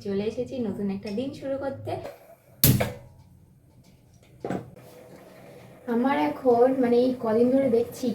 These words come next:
কি যে ভালো লেগেছে, চা আর কফি একসাথে মিশিয়ে খেতে। যখন আমি চা বানাতে চলে আসছি, তখন মনে হচ্ছে, "না,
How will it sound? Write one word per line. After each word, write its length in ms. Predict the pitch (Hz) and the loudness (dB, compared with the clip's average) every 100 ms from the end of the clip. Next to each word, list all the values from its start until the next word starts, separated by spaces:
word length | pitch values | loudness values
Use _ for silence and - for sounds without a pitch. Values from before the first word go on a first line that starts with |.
| - 220 | -6 -6
কি 180 | 247 254 | -2 2
যে 100 | 311 | 2
ভালো 380 | 196 185 208 247 | 2 0 0 2
লেগেছে, 500 | 294 294 - 226 - | 0 -2 0 2 0
চা 100 | 226 | -2
আর 220 | 233 247 240 | -2 0 -2
কফি 340 | 196 202 247 | -4 -2 0
একসাথে 380 | 214 - 226 226 | -2 -4 -4 -2
মিশিয়ে 380 | 214 208 240 226 | -2 -2 -4 -2
খেতে। 260 | 226 208 185 - - - - | -2 -2 -2 -4 -16 -18 0
যখন 300 | 226 262 285 | 4 6 4
আমি 160 | 311 302 | 0 0
চা 160 | 247 | 0
বানাতে 260 | 233 269 302 | 0 0 0
চলে 220 | 254 247 | 0 0
আসছি, 260 | 262 262 269 | 0 -2 -2
তখন 200 | 220 240 | 0 2
মনে 220 | 262 269 | 4 2
হচ্ছে, 220 | 262 269 | 2 2
"না, 200 | 226 180 | 2 2